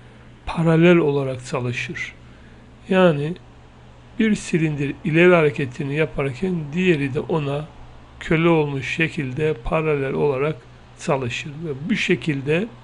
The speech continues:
bu aradaki silindirin hareketiyle diğer silindirin hareketi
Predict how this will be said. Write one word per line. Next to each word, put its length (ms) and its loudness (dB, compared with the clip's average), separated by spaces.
bu 120 4
aradaki 640 2
silindirin 680 0
hareketiyle 800 0
diğer 240 6
silindirin 560 -6
hareketi 600 -4